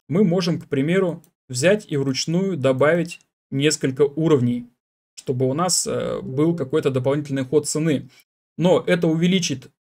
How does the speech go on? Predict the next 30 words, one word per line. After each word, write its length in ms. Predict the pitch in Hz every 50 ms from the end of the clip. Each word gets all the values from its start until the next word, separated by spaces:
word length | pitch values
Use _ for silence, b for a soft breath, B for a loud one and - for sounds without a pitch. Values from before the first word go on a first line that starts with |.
| _ _ 135
допустим, 400 | 127 127 160 147 - - 135 135
нашу 300 | 151 160 147 - - 135
прибыль, 400 | 127 190 214 269 254 254 247 220
если 240 | 208 208 202 - 190
цена 280 | 170 - 180 180 185
сюда 240 | 170 - 170 151 156
пойдёт, 380 | 147 - 156 151 170 170 170 -
потому 320 | 139 127 147 147 156 160
что 300 | 156 - - 143 120 - -
бот 460 | 143 131 123 139 160 202 240 233 - _ _ _ _ _
сейчас 540 | - - 160 143 - - 170 180 202 175
в 80 | 143 131
данный 320 | 123 143 151 151 143 135
момент 460 | 127 127 131 135 151 175 202 202 - -
закупится 600 | 131 - 143 131 131 - 190 170 180 - - -
именно 380 | 143 - 160 156 160 151 147 135
по 200 | 135 151 143 139 -
этой 300 | 165 165 170 165 139 131
цене. 520 | 127 - 139 135 135 135 127 123 123 123 - _ _ _
Если 720 | 135 143 160 156 - - 139 143 143 135 127 120 123 - _ _ _
это 200 | 156 147 - 135
делать 340 | 123 131 156 147 127 120
с 60 | - -
помощью 420 | - 165 147 135 - 127 - 131
трейлинг-апа 800 | 127 - 156 151 131 127 123 123 123 127 180 220 247 - 240 190
автоматизации, 840 | 175 - - 180 170 170 175 175 165 180 175 175 175 - 151 139
да, 300 | 131 135 156 196 220 214 B B B B B B _ _ _ -
то 220 | 147 143 139 135
он 300 | - - 170 220 220 175
будет 340 | 175 202 208 196 175 -